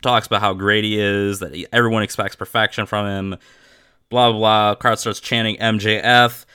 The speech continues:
Then he, you know, the,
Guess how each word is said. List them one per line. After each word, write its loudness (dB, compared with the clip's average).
Then 4
he, -2
you -2
know, -2
the, 0